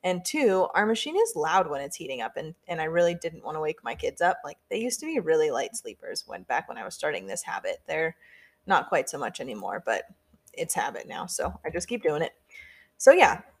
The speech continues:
that's coffee. Sometimes in the summer when it's hot, I'll actually make my coffee the night before and just put the mug in the fridge. So I have, like, uh, iced coffee in the morning too.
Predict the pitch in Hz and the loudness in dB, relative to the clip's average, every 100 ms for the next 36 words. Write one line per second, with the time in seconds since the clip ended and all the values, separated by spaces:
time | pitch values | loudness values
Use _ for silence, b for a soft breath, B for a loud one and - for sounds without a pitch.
0 | _ _ 254 302 - 220 175 196 196 - | _ _ 6 6 8 8 8 4 -4 0
1 | 247 247 254 254 254 220 190 202 202 170 | 2 6 6 6 4 4 4 4 2 0
2 | - 156 196 180 170 175 - 226 196 165 | 4 4 4 4 4 2 0 0 2 0
3 | 175 160 160 180 180 196 226 240 277 320 | 0 0 -2 0 0 0 0 0 2 2
4 | 320 B B 190 196 185 220 202 151 165 | -2 B B -2 0 2 2 2 2 2
5 | 190 151 - 143 208 - - 175 185 180 | 2 -2 -2 0 0 -2 0 0 4 2
6 | 175 165 165 - B B _ _ _ 160 | 2 0 -2 -10 B B _ _ _ -4
7 | 147 135 - 170 - - - - 170 175 | -2 -2 0 -2 -2 -6 -6 -6 -12 -8
8 | 170 160 151 135 120 175 160 147 | -6 -6 -6 -6 -8 -6 -4 -4